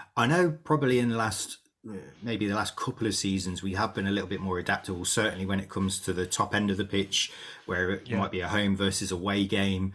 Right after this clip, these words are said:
Speaker 1: Um, you know, you might say at home we'd, we'd start with two strikers, away we might kind of, you know, go to a lone striker and, and
Speaker 2: It did
Speaker 1: set up
Speaker 2: feel
Speaker 1: a bit
Speaker 2: like
Speaker 1: of a
Speaker 2: that.
Speaker 1: different way. I,
Speaker 2: Yeah.
Speaker 1: I, I don't know if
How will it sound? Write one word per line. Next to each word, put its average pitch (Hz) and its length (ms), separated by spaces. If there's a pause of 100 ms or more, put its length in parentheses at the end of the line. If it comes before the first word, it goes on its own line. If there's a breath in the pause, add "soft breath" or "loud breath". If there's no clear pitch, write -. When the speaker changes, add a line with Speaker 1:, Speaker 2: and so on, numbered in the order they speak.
(340 loud breath)
Speaker 1:
Um, 87 640
you 98 100
know, 85 100
you 87 120
might 92 200
say 92 140
at 92 100
home 92 240
we'd, 90 200
we'd 101 200
start 92 300
with 98 100
two 92 160
strikers, 92 460
away 87 220
we 87 120
might 90 220
kind 90 200
of, 82 180 (420 loud breath)
you 87 60
know, 78 140 (260)
go 104 180
to 90 160
a - 20
lone 98 260
striker 92 400
and, 95 120
and 101 100
Speaker 2:
It 92 100
did 135 60
Speaker 1:
set 104 100
up - 60
Speaker 2:
feel 139 160
Speaker 1:
a - 20
bit 110 80
Speaker 2:
like - 120
Speaker 1:
of 95 80
a - 20
Speaker 2:
that. - 80
Speaker 1:
different 98 320
way. 98 220 (520 loud breath)
I, 117 120
Speaker 2:
Yeah. 107 260
Speaker 1:
I, 123 40
I - 20
don't 143 240
know 131 160
if - 280